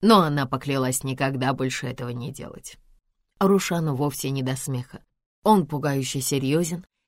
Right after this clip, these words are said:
и хмуро смотрит на Айлу, когда та, потупив взгляд, вновь кивает.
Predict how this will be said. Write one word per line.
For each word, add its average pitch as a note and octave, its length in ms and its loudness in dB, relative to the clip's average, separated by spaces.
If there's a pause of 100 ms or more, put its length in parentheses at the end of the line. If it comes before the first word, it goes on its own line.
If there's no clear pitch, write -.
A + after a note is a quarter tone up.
и G3+ 100 4
хмуро F3 420 2
смотрит D3 520 -2
на C3 220 0
Айлу, B2+ 220 0
когда C#3+ 400 -2
та, D3+ 240 -4
потупив C3+ 520 -4
взгляд, D3 500 -4 (240)
вновь E3 340 0
кивает. C3 580 -4